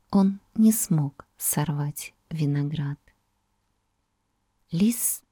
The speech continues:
опять разбежался и подпрыгнул. Но и в этот раз он потерпел неудачу.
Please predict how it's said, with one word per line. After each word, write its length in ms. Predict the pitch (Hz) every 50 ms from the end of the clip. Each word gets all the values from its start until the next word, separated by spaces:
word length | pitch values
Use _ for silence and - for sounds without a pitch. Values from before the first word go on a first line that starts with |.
| _ _ -
опять 680 | - 226 233 233 - 180 165 151 156 - - - - - 247 _ _
разбежался 1200 | - 185 180 185 180 - - 190 190 185 190 202 190 185 180 185 - - - - 175 175 175 180 - _ _ _ _ -
и 120 | - 240
подпрыгнул. 920 | 233 - 233 226 - - - 160 - 147 147 - - 160 151 156 156 156 - _ _ _ _ _ _ _ _ _ _ _ _ _ _ _ _ -
Но 260 | 170 160 156 156 156
и 160 | 151 147 147
в 160 | 147 147 - 190
этот 420 | 208 240 240 - 220 208 - -
раз 500 | 208 214 202 202 208 - - - - - _ _ _ -
он 160 | 156 151 156
потерпел 840 | - - - - - 160 - - _ - - 160 160 160 165 165 - _ _ _ _ -
неудачу. 960 | - 160 156 156 156 156 151 147 151 143 143 139 - - - - 165 165 160